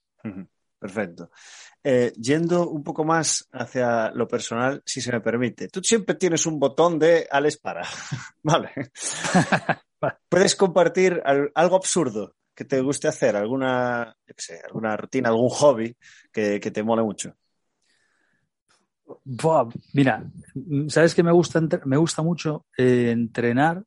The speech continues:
Speaker 2: sin sentido? <laughs>
Speaker 1: Eh, esto, ¿escuchaste la, la entrevista de Paco?
Speaker 2: No.
Speaker 1: Hostia, pues
Speaker 2: No
Speaker 1: escúchatela.
Speaker 2: pude.
Speaker 1: Escúchatela,
Speaker 2: Vale.
Speaker 1: porque
Speaker 2: Ayer, ayer,
Speaker 1: le
Speaker 2: ayer
Speaker 1: pregunté, le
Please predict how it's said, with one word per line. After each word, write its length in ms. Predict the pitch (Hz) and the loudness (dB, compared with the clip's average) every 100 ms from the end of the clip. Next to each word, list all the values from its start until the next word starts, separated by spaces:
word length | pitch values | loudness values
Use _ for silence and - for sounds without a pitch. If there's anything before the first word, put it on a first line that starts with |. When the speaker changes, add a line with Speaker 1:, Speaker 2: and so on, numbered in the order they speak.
| _ | _
Speaker 2:
sin 480 | - - - - 127 | -16 -12 -6 -2 -2
sentido? 680 | - 113 107 131 117 98 - | -2 -6 -6 -2 -2 -4 -16
<laughs> 1400 | - - - - - - - - - 113 - - - - - _ _ _ | -18 -18 -12 -12 -4 -2 -2 -4 -6 -4 -4 -4 -10 -18 -20 _ _ _
Speaker 1:
Eh, 240 | 247 202 120 | 4 6 6
esto, 340 | 220 - 240 226 - - - | 4 4 2 0 -6 -8 -4
¿escuchaste 500 | 180 190 - - 285 | -2 0 0 2 4
la, 300 | 233 202 170 | 6 4 2
la 120 | 190 | 0
entrevista 440 | 190 196 202 196 | 2 0 0 0
de 80 | 180 | 0
Paco? 480 | 175 110 - 92 - _ _ _ - | -2 -6 -8 -20 -20 _ _ _ 2
Speaker 2:
No. 480 | 135 120 127 196 - _ _ _ - | 6 6 6 2 -4 _ _ _ -14
Speaker 1:
Hostia, 340 | - 147 110 | 0 2 2
pues 320 | 113 117 - - | 0 -4 -6 -4
Speaker 2:
No 160 | 135 151 | 0 2
Speaker 1:
escúchatela. 480 | 151 165 175 113 104 | 6 6 6 4 0
Speaker 2:
pude. 360 | - _ _ | -6 _ _
Speaker 1:
Escúchatela, 500 | - - 127 139 139 131 | -8 2 6 8 8 6
Speaker 2:
Vale. 40 | |
Speaker 1:
porque 280 | 139 131 139 | 2 4 6
Speaker 2:
Ayer, 320 | 139 156 - 135 | 8 6 4 2
ayer, 240 | 139 147 | 4 6
Speaker 1:
le 60 | 151 | 6
Speaker 2:
ayer 40 | |
Speaker 1:
pregunté, 500 | 165 160 165 175 180 | 6 6 6 6 6
le 100 | 117 | 4